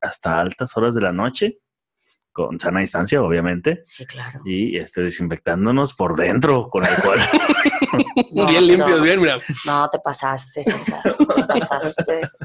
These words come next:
Speaker 1: <laughs> Y
Speaker 2: No mames.
Speaker 1: sí, discúlpame, no volverá a pasar porque no volverá a pasar.
Speaker 3: Ah, vemos, vemos.
Speaker 1: ¿Quién sabe? Vemos.
Speaker 2: <laughs> Bueno.
Speaker 1: Este, oye,
Speaker 2: Bueno, va.
Speaker 1: Moni, mira, aquí en la Ñeroteca Nacional tenemos una sección que son las, eh,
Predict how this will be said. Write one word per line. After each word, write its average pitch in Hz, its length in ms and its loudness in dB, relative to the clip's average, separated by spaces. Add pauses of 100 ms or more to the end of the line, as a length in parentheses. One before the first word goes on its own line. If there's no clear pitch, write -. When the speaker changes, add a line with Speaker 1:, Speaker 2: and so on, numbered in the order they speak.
(880)
Speaker 1:
<laughs> - 320 -20
Y 113 320 2
Speaker 2:
No 131 120 -2
mames. 139 420 -10 (300)
Speaker 1:
sí, - 100 -10 (460)
discúlpame, 101 580 -2
no 110 180 2
volverá 113 300 2
a 98 60 -4
pasar 101 320 -6
porque - 400 -6 (800)
no 95 160 -4
volverá 85 300 -6
a - 40 -14
pasar. - 280 -14 (300)
Speaker 3:
Ah, 113 380 0
vemos, 143 260 0
vemos. 147 140 2
Speaker 1:
¿Quién 117 160 0
sabe? 90 300 -2
Vemos. 190 320 0
Speaker 2:
<laughs> 175 640 0
Bueno. 143 100 2
Speaker 1:
Este, 120 540 2 (420)
oye, 117 220 2
Speaker 2:
Bueno, 101 120 0
va. - 80 2
Speaker 1:
Moni, 107 320 0
mira, 104 380 -2
aquí 131 440 0
en 120 180 0
la 107 60 2
Ñeroteca 92 360 0
Nacional 104 360 2
tenemos 98 320 0
una 117 140 2
sección 117 400 0
que 107 120 -4
son 95 300 -2
las, 104 520 0
eh, 85 500 0